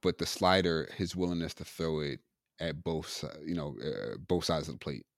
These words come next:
right? Righties and lefties. I think that's what I like. Um,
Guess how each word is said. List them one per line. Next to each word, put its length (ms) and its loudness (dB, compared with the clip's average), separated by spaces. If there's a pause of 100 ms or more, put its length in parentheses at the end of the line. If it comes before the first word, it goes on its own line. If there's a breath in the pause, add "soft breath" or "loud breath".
(120)
right? 140 -4
Righties 360 -2
and 100 -4
lefties. 340 -2
I 80 -2
think 240 -8
that's 420 -4 (200)
what 180 -4
I 80 0
like. 400 -6 (380)
Um, 400 -4